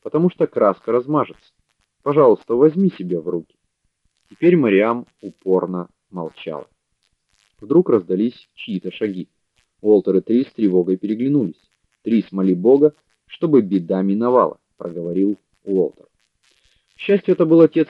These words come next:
Теодор, который звал Уолтера идти играть в шахматы с Баяном. Уолтер быстро поднялся со вздохом облегчения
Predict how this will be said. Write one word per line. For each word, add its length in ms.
Теодор, 420
который 320
звал 260
Уолтера 540
идти 280
играть 520
в 80
шахматы 540
с 60
Баяном. 520
Уолтер 360
быстро 680
поднялся 640
со 140
вздохом 460
облегчения 640